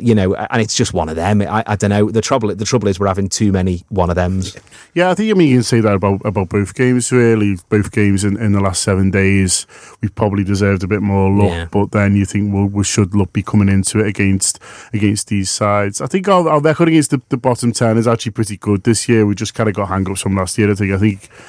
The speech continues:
Speaker 2: I think you did a stat from it. It's only one drawn game, isn't it? Before, before the West Brom one. Now it's obviously two. Now Everton are unfortunately a top, a top ten side,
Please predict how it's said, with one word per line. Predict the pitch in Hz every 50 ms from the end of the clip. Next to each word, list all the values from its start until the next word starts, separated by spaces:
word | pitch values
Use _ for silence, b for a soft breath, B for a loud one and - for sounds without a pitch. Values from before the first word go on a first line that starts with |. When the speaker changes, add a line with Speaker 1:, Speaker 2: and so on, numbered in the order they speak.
| B B -
Speaker 2:
I | 127
think | 143 151 131
you | 117 113
did | 110 131 135 131
a | 131
stat | - - 135 127 113
from | - 123 120 120
it. |
It's | 117 110
only | 127 131 127
one | 120 110 110 107 104
drawn | 98 104 104 101 98 98
game, | 98 104 98 98 104
isn't | 107 104 107
it? | 107 98
Before, | 98 95 - - 101 98 98 92
before | - 104 - - 101 98 98 98
the | 98
West | 101 98 92 -
Brom | - 107 98 98 95
one. | 98 95 95
Now | 95 92 92 95
it's | 92 - -
obviously | 101 87 87 - - 104 90
two. | - - - 101 95 92 B B B B
Now | 123 117 104
Everton | 104 101 101 92 - 101
are | 98 98
unfortunately | 98 95 - - 101 95 - - 98 92
a |
top, | 90 - - 95 - -
a | 131 127
top | - - 104 -
ten | - - - 113 104
side, | 101 - - 104 104 110 -